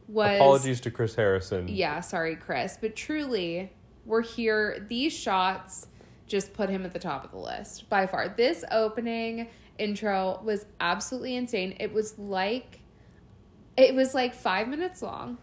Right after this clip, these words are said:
Speaker 1: first of all. Let's talk about, it was so long.
Speaker 2: It was insanely long. You were making fun of me 'cause I was, like, standing up, like,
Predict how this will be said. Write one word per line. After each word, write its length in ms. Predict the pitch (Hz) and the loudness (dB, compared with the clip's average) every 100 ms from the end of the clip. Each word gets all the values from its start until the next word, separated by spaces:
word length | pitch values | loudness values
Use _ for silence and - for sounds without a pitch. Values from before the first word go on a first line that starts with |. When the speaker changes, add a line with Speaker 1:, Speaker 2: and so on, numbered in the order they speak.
| - | -8
Speaker 1:
first 320 | 214 190 - | -4 -4 -4
of 80 | - | -12
all. 160 | - - | -8 -4
Let's 180 | 240 | -2
talk 140 | 254 247 | -2 0
about, 200 | 285 226 | 0 0
it 60 | |
was 100 | 247 | 0
so 240 | - - 226 | -2 -4 -2
long. 440 | 349 190 - - | -4 -4 -8 -4
Speaker 2:
It 160 | 180 - | -2 0
was 420 | 139 127 - - - | 2 2 0 -8 -2
insanely 540 | 135 123 147 131 117 | 0 4 6 6 6
long. 320 | 101 92 92 | 6 4 4
You 120 | 110 135 | 4 6
were 80 | |
making 300 | 139 139 131 | 6 6 4
fun 220 | 123 113 101 | 6 6 6
of 60 | |
me 140 | 95 95 | 2 0
'cause 160 | 101 | 2
I 120 | 107 | 4
was, 240 | 101 98 - | 4 0 -6
like, 160 | 113 | -6
standing 500 | - - 113 107 107 | -2 4 6 6 6
up, 420 | 98 92 95 - - | 6 4 2 -4 2
like, 380 | 127 110 - | 4 4 -2